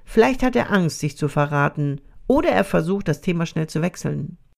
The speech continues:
Seine Körpersprache verrät ihn auch.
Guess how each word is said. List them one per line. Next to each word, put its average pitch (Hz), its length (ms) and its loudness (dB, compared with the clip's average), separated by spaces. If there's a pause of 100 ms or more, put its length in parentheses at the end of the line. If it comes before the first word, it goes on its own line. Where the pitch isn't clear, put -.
(480)
Seine 214 320 4
Körpersprache 156 880 2
verrät 170 380 0
ihn 185 160 2
auch. - 420 -2